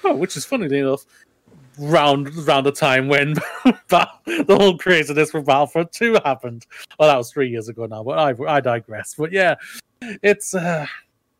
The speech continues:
yeah, it was a lot of fluff, this thing. Um, I'm happy for all the Nintendo fans and everything, and, like, there are some interesting games that are, that are coming out and everything, but there were also a lot of games that were just like,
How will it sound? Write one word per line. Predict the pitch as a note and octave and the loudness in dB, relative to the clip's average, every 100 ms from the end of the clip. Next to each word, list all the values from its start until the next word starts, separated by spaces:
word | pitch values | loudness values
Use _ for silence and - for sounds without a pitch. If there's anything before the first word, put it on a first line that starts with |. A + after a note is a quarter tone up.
| _ | _
yeah, | C4 B3+ A#3+ | 0 4 4
it | |
was | G#3+ | 4
a | D#3 | 4
lot | D3 B2+ | 4 2
of | - | -4
fluff, | B2 - | -8 -8
this | B2 - | -10 -10
thing. | - B2 A#2+ A#2 | -8 -8 -6 -4
Um, | A#2+ B2 | -4 0
I'm | D#3+ | 2
happy | F#3 G3 E3 | 2 0 -2
for | D#3+ | 2
all | D3+ | 4
the | C3+ | 4
Nintendo | B2+ A#2+ B2 B2 A#2+ | 0 -2 -2 0 -2
fans | - B2 B2 A#2+ | 0 -2 -2 -6
and | B2+ | -6
everything, | A#2+ B2 A#2+ | -6 -8 -8
and, | A#2+ | -6
like, | A#2 | 2
there | D#3 F3 | 4 6
are | F3 | 4
some | E3 F3 D#3 - _ _ _ - - - _ _ - | 2 -2 -4 -8 _ _ _ -18 -18 -20 _ _ 0
interesting | G#3 - F#3 - D#3+ | 0 2 0 0 -4
games | C#3+ D3 C#3 | 0 -2 -2
that | C#3+ B2+ | -4 -4
are, | B2+ B2+ | -2 -2
that | C3 B2+ | -4 -8
are | A#2+ | -8
coming | C#3+ B2+ | -6 -2
out | B2+ C3+ | -2 -2
and | C3 | -4
everything, | B2 C3 | -4 -4
but | C3 | -2
there | D3 | 2
were | C#3+ | 4
also | D#3 E3 C#3+ | 4 4 0
a | B2+ B2+ | 0 2
lot | D3 E3+ | 2 2
of | |
games | C#3 C3 B2+ | 0 -2 -2
that | C3+ | -2
were | C3+ | -2
just | C3 - | 0 2
like, | C3 | 0